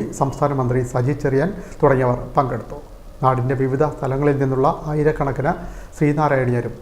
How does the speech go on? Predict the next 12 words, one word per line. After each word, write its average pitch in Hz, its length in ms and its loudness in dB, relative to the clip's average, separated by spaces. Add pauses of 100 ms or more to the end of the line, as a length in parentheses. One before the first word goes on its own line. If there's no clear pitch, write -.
(180)
അണിനിരന്നു. - 380 -4 (1000)
രാവിലെ 185 440 10
ഒൻപതിന് 156 480 6
സമ്മേളനം 147 440 4
നടക്കുന്ന 135 300 4 (100)
ശ്രീനാരായണ 151 600 4
നഗറിൽ 131 340 4
പതാക 139 300 4 (120)
ഉയർത്തി. 131 300 4 (600)
ഉച്ചകഴിഞ്ഞ് 135 460 6
മൂന്നര 139 280 4 (120)
മണിയോടെ 135 340 6